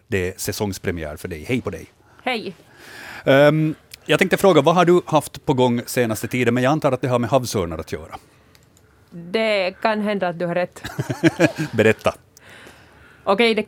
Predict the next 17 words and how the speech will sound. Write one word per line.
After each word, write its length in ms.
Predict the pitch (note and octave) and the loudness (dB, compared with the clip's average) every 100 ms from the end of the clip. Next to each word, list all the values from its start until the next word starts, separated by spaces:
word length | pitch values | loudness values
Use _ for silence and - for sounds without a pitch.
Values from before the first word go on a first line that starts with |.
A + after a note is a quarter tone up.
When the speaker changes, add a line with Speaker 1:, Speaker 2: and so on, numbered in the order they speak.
| _ | _
Speaker 2:
coolaste 520 | - B3+ F3+ E3+ - | -4 0 0 -2 -2
jag 80 | D#3+ | 0
har 80 | E3 | 0
gjort 300 | D#3+ E3 - | -2 -4 -2
på 100 | E3+ | 0
länge 360 | E3+ E3 D#3+ | 2 2 0
var 300 | D#3 E3 D#3 - - | 0 0 0 -4 0
förra 240 | G3+ F3 | 2 4
veckan 400 | D#3 E3 - D#3+ | 0 -2 -2 0
när 160 | D#3+ E3 | 0 0
jag 160 | E3+ | -2
var 300 | D#3+ D#3+ D#3+ | 0 0 0
på 340 | E3 - E3+ - | -2 -2 -2 2
Åland 340 | G3 D#3+ D#3 | 2 2 -2
och 100 | F3+ | -2
karterade 440 | F3 E3 F#3+ E3 E3+ | -2 0 0 0 0
havsörnar 720 | E3+ E3+ - F3+ F3+ D#3+ | 0 0 -2 -4 -2 -2